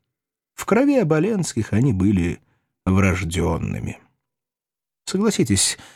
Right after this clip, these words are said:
есть некая магия старинных фамилий, которые, пройдя тысячелетия, не исчезли,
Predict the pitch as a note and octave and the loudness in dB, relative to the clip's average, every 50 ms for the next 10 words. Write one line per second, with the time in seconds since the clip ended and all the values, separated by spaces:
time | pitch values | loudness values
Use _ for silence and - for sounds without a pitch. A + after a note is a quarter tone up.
0 | _ _ _ _ - D3+ D#3 D3 - - - - E3 E3+ E3+ E3 - E3 D#3+ D#3+ | _ _ _ _ 2 2 2 2 2 -2 0 2 4 4 4 2 2 0 2 2
1 | E3 F3 E3+ E3 D3+ C3 C3 C3 B2 - - - D3 C#3+ C#3+ C#3 C#3 C#3 C3 - | 2 4 4 2 2 4 4 2 2 2 0 0 0 2 4 4 4 4 4 0
2 | - - C#3+ C#3+ D3 E3+ F#3+ F3+ D3+ A#2 G2+ F#2 F2 D#2+ - - _ _ _ _ | -2 -2 2 4 4 4 6 4 4 4 4 4 2 0 -4 -10 _ _ _ _
3 | _ _ _ - A2+ G2 - A#2 A#2 A2+ G#2+ - G#2+ A2+ A#2 A2+ B2 A2 - A2+ | _ _ _ -2 -2 2 2 4 4 4 2 4 4 4 4 4 2 2 0 -2
4 | - A2 - - A2 A#2 C#3 D3 D3 C3+ A2 - - G2+ F#2 F#2 G2 G#2 A2 G#2+ | -2 -2 0 2 2 4 6 6 6 4 4 2 2 2 4 6 6 6 6 4
5 | G#2+ - - - C3 D#3 F3+ E3+ D#3 C#3 G#2+ G2 F#2+ F#2 E2+ | 2 0 -4 -2 0 2 4 4 4 4 4 4 2 2 2